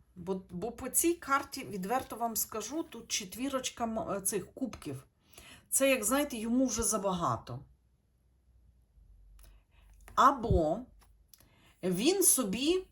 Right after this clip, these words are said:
до цього плану, він мав свої плани, а йому ще більше. Хтось йому ще більше.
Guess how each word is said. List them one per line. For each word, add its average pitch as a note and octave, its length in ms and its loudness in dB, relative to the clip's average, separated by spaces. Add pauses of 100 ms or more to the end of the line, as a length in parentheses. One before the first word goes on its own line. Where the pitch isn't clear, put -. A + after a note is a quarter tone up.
(160)
до D#3+ 220 2
цього F4 420 6
плану, B3+ 680 4 (960)
він C4 320 4
мав B3+ 260 8
свої G#3+ 480 0
плани, B2+ 520 -4 (760)
а F3+ 100 4
йому A3+ 340 4
ще - 280 8
більше. G#3+ 580 0 (600)
Хтось F#4 560 2
йому A3+ 280 2
ще C#4+ 300 6
більше. G#3+ 600 -2